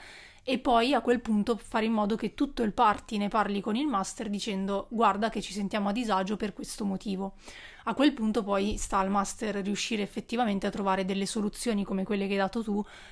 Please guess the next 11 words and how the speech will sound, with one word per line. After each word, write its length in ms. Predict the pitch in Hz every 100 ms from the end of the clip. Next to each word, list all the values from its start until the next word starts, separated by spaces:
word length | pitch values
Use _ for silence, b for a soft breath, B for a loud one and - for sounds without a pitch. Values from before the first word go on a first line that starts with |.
| B
per, 340 | - 202 196 208
eh, 920 | 208 214 - 202 190 185 185 - -
riequilibrare, 720 | 208 202 214 208 202 190 196
diciamo, 320 | 190 - 196
i 40 | 196
combattimenti 720 | 208 196 190 240 208 196 208
e 60 |
fare 160 | - 208
in 80 | 202
modo 240 | 190 196
che 260 | - 185